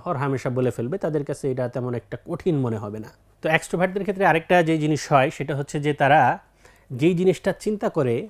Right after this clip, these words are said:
তাদের চিন্তাটা আসলে তারা তাদের ভিতরে রাখতে পারে না, তারা যা চিন্তা করে ওইটাই বলে ফেলে। এরকম বলা হয় যে একটা এক্সট্রোভার্টের চিন্তা যদি আপনি আসলে, এরকম বলা হয় আপনার আশেপাশে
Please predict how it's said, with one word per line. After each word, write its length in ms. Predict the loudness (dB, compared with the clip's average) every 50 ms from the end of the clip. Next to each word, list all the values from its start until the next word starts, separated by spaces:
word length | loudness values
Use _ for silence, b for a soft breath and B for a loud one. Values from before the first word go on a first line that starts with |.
| -8 _
তাদের 220 | -4 -2 -2 -2 -4 -4
চিন্তাটা 360 | -4 -4 -2 -2 -2 0 0
আসলে 240 | -2 -2 -2 -4 -4
তারা 180 | -2 -2 -2
তাদের 320 | -2 -2 -2 0 0 0 0
ভিতরে 460 | -2 -6 -8 -8 -4 0 2 2 4
রাখতে 280 | 4 2 2 -2 -6 -10
পারে 200 | -10 -10 -8 -8
না, 240 | -8 -8 -8 -8 -6
তারা 180 | -4 -4 -4 -4
যা 280 | -2 -2 0 0 0 0 -2
চিন্তা 240 | -6 -6 -6 -6 -6
করে 160 | -4 -4 -2
ওইটাই 280 | 0 0 2 2 2 2
বলে 200 | 2 0 -2 -4
ফেলে। 240 | -6 -12 -16 -16 -18 _ _ _
এরকম 460 | 2 4 4 4 4 4 4 4 6 6
বলা 220 | 6 6 6 6
হয় 300 | 6 4 4 4 4 2
যে 220 | 2 2 2 2 2 0
একটা 280 | -2 -2 0 0 0
এক্সট্রোভার্টের 840 | 0 0 -2 -4 -4 -2 0 2 4 4 4 2 2 2 2 2 2 0 -2
চিন্তা 340 | -4 -4 -2 0 0 0 0
যদি 300 | 2 0 0 2 2 0
আপনি 260 | 0 -2 -2 -2 -2
আসলে, 380 | -2 -2 -2 -2 0 0 0 -2 0 0
এরকম 380 | 2 2 4 4 4 4 6
বলা 200 | 6 8 8 6
হয় 240 | 6 6 4 4 4
আপনার 280 | 2 0 0 -2 -2 2
আশেপাশে 760 | 2 2 2 2 -2 -4 -4 -4 -4 -2 0 2 2 0